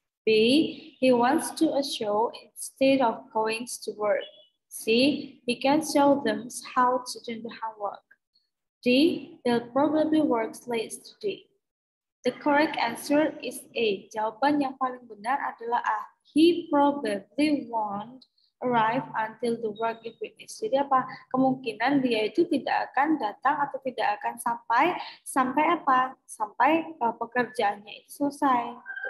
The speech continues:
The idiomatic show up mean arrive. Jadi di sini ada kata apa?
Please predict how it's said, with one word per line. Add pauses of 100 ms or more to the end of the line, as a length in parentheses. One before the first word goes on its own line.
(760)
The
idiomatic
show
up
mean
arrive. (240)
Jadi
di
sini
ada
kata
apa?